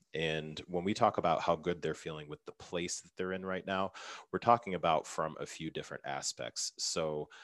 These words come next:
not only from a standpoint of where they are physically, but also where they are from a mindset standpoint, just an overall pretty good feeling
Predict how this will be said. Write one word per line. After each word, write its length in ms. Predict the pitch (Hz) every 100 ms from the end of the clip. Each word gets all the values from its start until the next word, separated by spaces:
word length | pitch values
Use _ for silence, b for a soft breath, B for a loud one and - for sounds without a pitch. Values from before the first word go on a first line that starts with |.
| B
not 240 | 92 90 87
only 340 | 90 92 90 85
from 600 | - - 85 78 76 76 _ B B 76
a 140 | 76
standpoint 680 | - - 80 78 85 76 -
of 160 | 78 73
where 240 | 76 76
they 160 | 73 73
are 200 | 71 69
physically, 680 | - 80 - - 113 127 120 -
but 100 | 80
also 420 | 76 73 - 76
where 240 | 73 78 78
they 200 | 78 76
are 200 | 76 76
from 200 | - -
a 40 |
mindset 600 | 143 147 165 - - -
standpoint, 640 | - 92 87 - 92 87 - B B -
just 180 | 117
an 80 | 120 -
overall 720 | 98 101 95 87 85 82 -
pretty 280 | - 143 139
good 240 | 92 92 -
feeling 420 | - 85 80